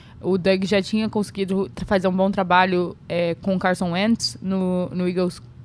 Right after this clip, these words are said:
quando ele chega até o Super Bowl, né? Apesar de, do Wentz ter se machucado e ter entrado o Foles.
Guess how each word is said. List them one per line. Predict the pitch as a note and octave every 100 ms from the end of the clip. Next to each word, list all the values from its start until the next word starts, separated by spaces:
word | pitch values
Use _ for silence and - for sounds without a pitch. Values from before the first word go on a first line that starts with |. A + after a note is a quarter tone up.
| - -
quando | F#3 F3+
ele | F3+ F#3+
chega | - F#3+ F3+
até | E3+ F3+
o | F3+
Super | - F#3 E3+
Bowl, | F3+ A3
né? | F#3+
Apesar | F3 - E3 F3+ F3
de, | F3+ F3 E3+ - - - -
do | F3 F#3
Wentz | F3+ F3
ter | - F#3+
se |
machucado | F#3+ F3 G3 F#3+ F3+
e | E3+
ter | F3+
entrado | F3 F3+ F3+
o |
Foles. | D#3+ G3+ G#3